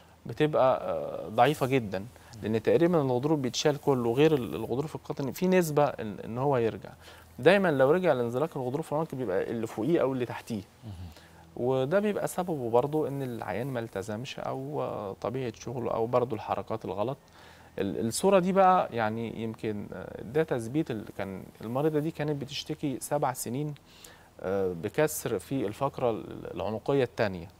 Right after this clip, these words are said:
Speaker 2: مم.
Speaker 1: يمكن ال-، ال-، الأطلس والأكسس اللي هي الفقرة العنقية الأولى والتانية، آه، الكسور فيهم بيبقى عند قاع الجمجمة، يعني ال-، ال-، ال-،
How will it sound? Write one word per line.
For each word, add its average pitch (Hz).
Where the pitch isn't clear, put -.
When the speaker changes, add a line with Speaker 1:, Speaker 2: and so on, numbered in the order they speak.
Speaker 2:
مم. 113
Speaker 1:
يمكن 113
ال-، 98
ال-، 71
الأطلس 117
والأكسس 143
اللي 120
هي 131
الفقرة 131
العنقية 98
الأولى 131
والتانية، 139
آه، 104
الكسور 110
فيهم 165
بيبقى 123
عند 127
قاع 160
الجمجمة، 131
يعني 107
ال-، 101
ال-، -
ال-، -